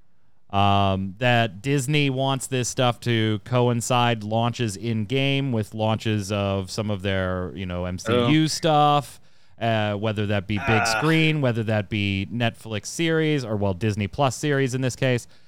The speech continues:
Speaker 1: You know, I just think that there's stuff that we don't know about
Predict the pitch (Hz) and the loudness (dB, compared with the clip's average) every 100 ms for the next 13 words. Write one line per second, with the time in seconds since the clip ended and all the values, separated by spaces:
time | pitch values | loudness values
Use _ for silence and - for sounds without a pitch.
0 | - - 120 - 127 139 175 170 - - | -20 -6 -6 -2 0 2 2 0 -6 2
1 | 185 170 160 - 139 139 135 127 - - | 4 4 0 -2 0 2 2 2 -2 0
2 | 143 143 - 123 117 131 120 131 131 127 | 2 2 0 -2 0 0 2 2 4 4
3 | 120 120 127 135 139 139 | 4 4 4 4 4 2